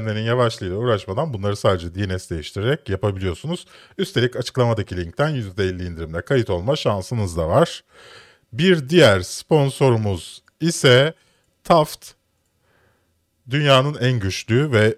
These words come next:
en yüksek kafein oranına sahip kahvelerinden bir tanesi. Taft doğal olarak üretiliyor ve, e, nasıl bu kadar kafeinli bir kahve bu kadar yumuşak olabilir diye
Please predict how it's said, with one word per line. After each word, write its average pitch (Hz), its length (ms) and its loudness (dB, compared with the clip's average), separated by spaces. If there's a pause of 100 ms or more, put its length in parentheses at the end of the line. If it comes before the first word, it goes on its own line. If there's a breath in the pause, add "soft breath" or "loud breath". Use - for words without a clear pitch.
en 107 100 2
yüksek 92 420 -4
kafein 92 400 -2
oranına 87 320 -2
sahip 90 360 0
kahvelerinden 98 720 -4
bir 151 160 -4
tanesi. 104 640 -2 (640 soft breath)
Taft 117 420 2
doğal 120 260 8
olarak 98 380 0
üretiliyor 104 640 0
ve, 113 260 2 (300 loud breath)
e, 90 300 -2
nasıl 127 380 -4
bu 113 60 -8
kadar 117 340 0
kafeinli 107 500 -4
bir 107 120 0
kahve 110 440 -2
bu 101 80 -14
kadar 104 280 2
yumuşak 101 480 -4
olabilir 92 540 -2
diye 107 260 0